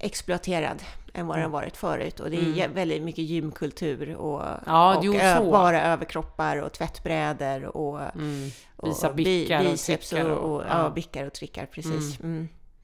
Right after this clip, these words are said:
Speaker 2: Ja. Ja, det är, <laughs> det är som det är.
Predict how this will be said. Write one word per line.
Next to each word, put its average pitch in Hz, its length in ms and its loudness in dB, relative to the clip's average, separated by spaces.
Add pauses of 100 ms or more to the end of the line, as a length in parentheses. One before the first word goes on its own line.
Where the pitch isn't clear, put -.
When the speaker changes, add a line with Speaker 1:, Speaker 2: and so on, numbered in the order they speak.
(220)
Speaker 2:
Ja. 226 560 -2 (1700)
Ja, - 80 -4
det 226 280 -4
är, - 60 0 (320)
<laughs> - 320 -6
det 349 160 2
är 349 80 2
som 302 300 0
det 320 180 2
är. 294 100 2